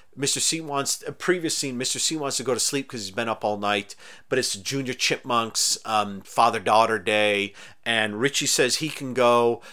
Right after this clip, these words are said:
but the last time Richie went, he just kinda macked on all the older chipmunks, and, uh, Missus C can go, but,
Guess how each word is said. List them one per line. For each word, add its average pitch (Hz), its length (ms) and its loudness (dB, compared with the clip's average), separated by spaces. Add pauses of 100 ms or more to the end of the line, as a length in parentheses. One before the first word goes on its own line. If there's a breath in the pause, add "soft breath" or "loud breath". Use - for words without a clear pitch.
(100)
but 113 260 0
the 117 60 -6
last 127 360 2
time 123 260 -2
Richie 117 300 -4
went, 110 400 -4
he 107 160 -12
just 107 260 -6
kinda 113 180 -4
macked 104 440 -6
on 110 260 0
all 107 220 0
the 101 160 -4
older 110 320 -2
chipmunks, 104 800 -4 (500 loud breath)
and, 110 580 -6
uh, 113 160 2
Missus 160 340 2
C 175 180 2
can 143 180 -8
go, 135 380 8
but, 123 280 0